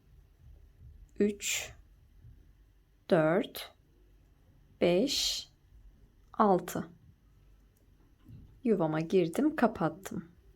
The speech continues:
Aynısından şimdi iki tane daha yapacağım. Ee, aslında kamera arkasında böyle birkaç tane yapıp gelsem iyi olur. Aynı, aynı tekrar ediyor bakın.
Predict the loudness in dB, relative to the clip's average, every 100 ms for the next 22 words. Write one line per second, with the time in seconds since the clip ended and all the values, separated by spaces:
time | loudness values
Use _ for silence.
0 | _ _ _ -20 _ -20 -20 -20 -20 -20
1 | -20 -20 -20 -20 -20 -20 _ 8 8 6
2 | 2 -2 0 2 2 0 -2 0 0 0
3 | -4 -6 -14 -4 0 0 2 2 0 -2
4 | -4 -6 -4 -2 -2 -6 -18 -20 -20 _
5 | _ -2 0 2 2 0 2 0 4 4
6 | 6 6 6 2 -4 -2 -2 0 0 0
7 | 0 -2 0 0 0 0 2 0 0 -8
8 | -14 -20 -20 _ _ _ _ _ _ _
9 | _ _ _ _ _ _ 2 4 4 2
10 | 2 2 4 6 6 4 -2 -4 2 4
11 | 6 6 2 -2 0 4 4 2 0 -4
12 | 0 0 0 0 -2 -2 -4 -6